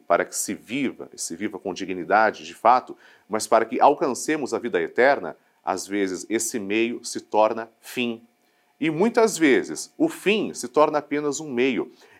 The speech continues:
Essa inversão de valores é extremamente perigosa.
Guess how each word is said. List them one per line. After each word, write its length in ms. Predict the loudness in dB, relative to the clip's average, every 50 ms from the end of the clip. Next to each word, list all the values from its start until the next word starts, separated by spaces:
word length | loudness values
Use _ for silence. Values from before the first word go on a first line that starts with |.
| _
Essa 340 | 4 4 4 4 2 0 -4
inversão 600 | -4 -4 -2 -2 -2 -2 -2 -4 -6 -8 -8 -8 -8
de 120 | -8 -8
valores 500 | -6 -6 -4 -4 -2 -4 -4 -4 -6 -6
é 60 | -8
extremamente 840 | -8 -8 -8 -6 -2 0 0 0 0 -2 -6 -8 -6 -8 -8 -8 -10
perigosa. 680 | -8 -8 -8 -6 -2 2 2 4 4 2 0 -4 -10